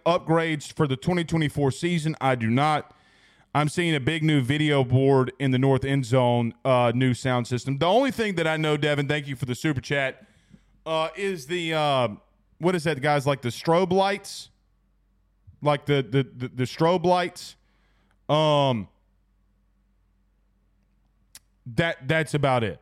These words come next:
I, I, other than that, I'm not, I'm not sure of any other, uh, stadium upgrades. Jesse Jackson. What's up, Jesse? With a five dollar Super Chat says, "Blake,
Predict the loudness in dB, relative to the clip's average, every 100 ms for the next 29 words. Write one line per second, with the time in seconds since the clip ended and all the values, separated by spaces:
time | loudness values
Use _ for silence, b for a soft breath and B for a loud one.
0 | _ -2 0 0 2 2 2 2 0 0
1 | -2 0 2 2 2 0 -2 -8 b b
2 | b b b b b b b b b _
3 | -6 -2 -2 0 -2 -2 2 4 4 4
4 | 2 2 2 4 4 2 2 0 2 2
5 | 4 2 0 -6 _ _ _ _ _ _
6 | -8 -4 0 2 2 2 0 -4 -6 -12
7 | -18 -20 b b b b _ -2 0 0
8 | 0 0 2 2 0 -2 -4 -6 -14 _
9 | _ _ _ _ _ _ _ _ _ _
10 | _ _ _ _ _ _ _ _ _ _
11 | -8 -6 -4 -2 -4 -4 -14 -14 -2 0
12 | 2 0 2 2 0 2 0 0 0 -2
13 | 0 -4 0 0 2 0